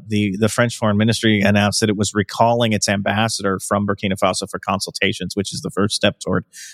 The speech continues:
uh, something more serious in terms of a diplomatic, um, kind of rupture.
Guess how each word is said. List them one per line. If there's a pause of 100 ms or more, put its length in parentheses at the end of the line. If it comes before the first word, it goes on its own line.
(160)
uh,
something
more
serious
in
terms
of
a
diplomatic, (220)
um, (460)
kind
of
rupture.